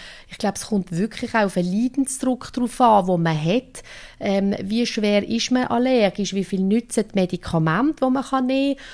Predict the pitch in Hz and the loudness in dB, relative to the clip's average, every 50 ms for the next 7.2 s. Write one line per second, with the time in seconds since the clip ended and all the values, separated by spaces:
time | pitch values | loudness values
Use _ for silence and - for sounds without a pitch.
0 | - - - - 208 190 196 202 202 196 - 202 196 202 202 190 196 175 - - | -20 -14 -8 -6 -4 -2 0 0 -2 -2 -2 -4 -2 -2 -2 -2 -4 -6 -6 -4
1 | 196 240 226 - - 240 202 - 185 165 180 202 190 - - 180 180 220 240 - | -6 -6 -6 -6 -8 -6 -4 -2 -2 0 0 0 0 0 -2 -2 -2 -2 -2 -4
2 | 269 254 - - 262 254 247 - - 196 175 - - 196 190 190 180 185 180 180 | -4 -6 -6 -4 -6 -6 -4 -4 -6 -6 -4 -4 -4 -4 -2 -2 -2 -4 -4 -4
3 | 185 - - - 175 170 - 190 180 - 175 165 - - 185 - - - - - | -6 -8 -6 -4 -4 -4 -4 -4 -6 -6 -6 -6 -6 -6 -6 -6 -6 -6 -8 -10
4 | - - - - 190 - - - - - - 185 190 202 208 196 202 - 196 208 | -10 -10 -8 -8 -8 -8 -8 -10 -6 -2 0 0 2 2 0 0 0 0 0 0
5 | 240 240 - - 233 226 240 240 214 185 - - - 180 - 180 170 170 - 180 | 0 0 -2 -4 0 4 6 8 8 8 6 4 -2 -4 -4 -4 -4 -4 -6 -8
6 | - - - 185 - - - - - 185 170 - 190 180 180 202 220 220 180 - | -8 -6 -6 -6 -6 -6 -10 -6 -6 -6 -4 0 0 2 2 2 2 0 0 -4
7 | - - - | -6 -12 -20